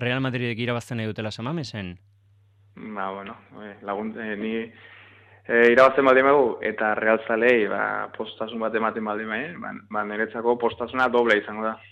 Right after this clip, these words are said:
Speaker 1: Ba, eta gero gainera, e, San Mamesen erpikin bat, e, ohituta zaude txistu batzuk entzuten, ez?
Speaker 2: Bueno, danak,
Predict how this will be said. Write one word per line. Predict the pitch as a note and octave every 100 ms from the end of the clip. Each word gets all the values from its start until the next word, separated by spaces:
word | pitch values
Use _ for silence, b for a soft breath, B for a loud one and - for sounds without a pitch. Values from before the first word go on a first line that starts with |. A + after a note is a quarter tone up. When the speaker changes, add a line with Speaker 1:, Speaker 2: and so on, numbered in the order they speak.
| _
Speaker 1:
Ba, | C#3+ C#3 A#2+
eta | A2+
gero | A2+ B2
gainera, | B2+ C3 C3 C3+
e, | B2
San | C3+ B2+
Mamesen | B2+ C3 D3
erpikin | C#3 - B2 D3 D3
bat, | D3+ D3+
e, | C3
ohituta | C3 C3 C3
zaude | B2+ C#3 A#2+
txistu | - B2 B2
batzuk | A#2 A#2 A2
entzuten, | G#2+ A2+ G#2+ A2
ez? | D#3+ - _ _ _ _ _ B B B B B _ -
Speaker 2:
Bueno, | F3 A2 G#2+
danak, | G#2+ G2+